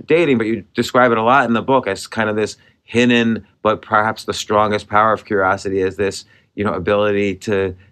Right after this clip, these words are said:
to connect with people. And, you know, and again, and then there's another part of the book, which I also found fascinating,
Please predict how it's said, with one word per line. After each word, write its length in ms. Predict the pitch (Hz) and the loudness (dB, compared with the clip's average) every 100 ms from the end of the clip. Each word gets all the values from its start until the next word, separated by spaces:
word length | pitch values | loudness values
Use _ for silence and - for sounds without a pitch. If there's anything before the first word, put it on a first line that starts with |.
| _ | _
to 180 | 110 95 | -2 -2
connect 440 | - 104 123 156 | -2 0 0 0
with 120 | 107 - | -4 -4
people. 460 | 90 85 80 76 _ _ - | -4 -2 -4 -6 _ _ -4
And, 580 | 120 120 120 117 117 - _ _ _ | 0 2 0 0 -2 -6 _ _ _
you 100 | 131 | 0
know, 100 | 131 | 0
and 120 | 127 | 2
again, 420 | 135 139 170 139 127 | 0 2 2 2 0
and 100 | 123 131 | -2 0
then 200 | 139 131 | 2 0
there's 160 | 135 131 | 0 0
another 320 | 131 175 180 | 2 2 2
part 240 | 127 113 | 2 2
of 160 | 110 110 | 2 -2
the 80 | 101 | 0
book, 180 | 117 | -2
which 160 | 113 104 | -2 -2
I 60 | 113 | 0
also 280 | 143 170 | 0 -2
found 200 | 123 110 | -2 -2
fascinating, 500 | 98 107 101 113 110 | 0 -2 -2 -4 -4